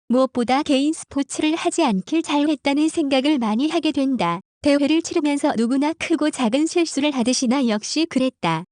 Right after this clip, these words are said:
내가 지금 이 자리에서 인터뷰를 할 수 있게끔 해준 팀원들이 호텔에서 쉬고 있다.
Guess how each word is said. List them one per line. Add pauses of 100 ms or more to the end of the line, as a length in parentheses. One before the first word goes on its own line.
(120)
내가
지금
이
자리에서
인터뷰를
할
수
있게끔
해준
팀원들이
호텔에서
쉬고
있다.